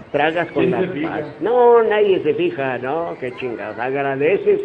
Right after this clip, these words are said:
Speaker 1: que hay arroz y frijoles. Aquí, ahora que estoy aquí contigo, aquí en tu casa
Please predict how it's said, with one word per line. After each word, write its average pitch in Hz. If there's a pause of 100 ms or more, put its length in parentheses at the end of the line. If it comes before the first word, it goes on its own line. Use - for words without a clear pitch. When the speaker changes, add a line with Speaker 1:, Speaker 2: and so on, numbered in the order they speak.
Speaker 1:
que 147
hay 143
arroz 139
y 160
frijoles. 131 (360)
Aquí, 220 (420)
ahora 208
que 185
estoy 214
aquí 214
contigo, 208
aquí 202
en 196
tu 208
casa 165